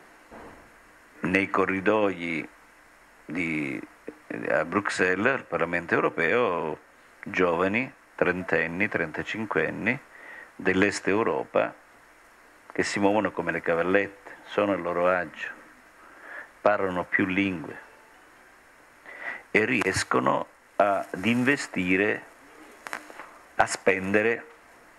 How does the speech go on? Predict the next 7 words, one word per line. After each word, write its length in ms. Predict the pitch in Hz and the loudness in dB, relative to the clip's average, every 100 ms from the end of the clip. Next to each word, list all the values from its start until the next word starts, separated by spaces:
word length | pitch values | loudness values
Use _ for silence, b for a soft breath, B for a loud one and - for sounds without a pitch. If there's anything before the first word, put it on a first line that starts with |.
| - - - - - - - - | -20 -20 -20 -20 -20 -20 -20 0
a, 80 | 82 92 | 2 2
intanto 400 | 87 160 185 123 | 2 0 2 0
a 60 | |
ottenere 720 | 92 - - 85 82 76 80 - - - - - - - - - - - - - - - - - | 0 -2 0 2 2 0 -2 -8 -20 -20 -20 -20 -20 -20 -20 -20 -20 -20 -20 -20 -20 -20 -20 -14
milioni 480 | 90 92 92 98 90 | -4 0 2 2 0
di 160 | 78 78 | 0 0
euro 420 | 64 62 - | 0 -2 -6